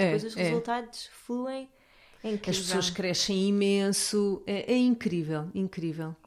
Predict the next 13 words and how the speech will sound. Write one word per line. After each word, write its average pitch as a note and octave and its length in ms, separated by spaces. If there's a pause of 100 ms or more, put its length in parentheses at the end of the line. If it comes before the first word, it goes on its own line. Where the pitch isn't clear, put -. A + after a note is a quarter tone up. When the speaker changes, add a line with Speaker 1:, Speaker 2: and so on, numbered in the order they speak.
Speaker 1:
Uau. F#3+ 320
Speaker 2:
Se G3 140
eu G3 60
soubesse G3+ 440
que - 80
gostavas, F#3+ 500
tinha G#3 200
trazido G#3 480
também. F#3+ 460 (100)
<laughs> G3 260
Eu G#3 60
vou-te G3+ 260
mandar. E3+ 400